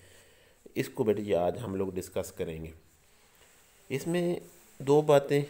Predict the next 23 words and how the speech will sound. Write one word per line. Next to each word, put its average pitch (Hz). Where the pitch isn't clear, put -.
मैग्नेटिज्म 120
दो 123
किस्म 127
के 120
होते 113
हैं, 107
एक 135
को 139
बेटी 120
नाम 113
देते 113
हैं 113
इलेक्ट्रोमैग्नेट 113
का 98
और 110
दूसरे 120
को 135
नाम 104
देते 104
हैं 110
परमानेंट 104
मैग्नेट 82
का। -